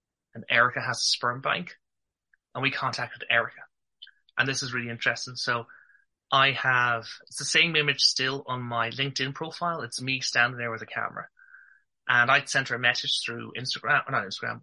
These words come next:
through LinkedIn. And she, she got my image and she said, "You know,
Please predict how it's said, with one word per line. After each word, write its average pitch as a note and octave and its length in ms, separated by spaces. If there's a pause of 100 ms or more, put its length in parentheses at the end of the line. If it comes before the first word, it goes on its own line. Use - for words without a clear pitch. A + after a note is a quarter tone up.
(140)
through A#2 180 (100)
LinkedIn. C#3 460 (640)
And A#2+ 180
she, A2+ 260
she - 160
got A#2+ 180
my A#2 100
image A2+ 440
and B2 100
she B2+ 120
said, A#2+ 360
"You C3+ 60
know, C3 280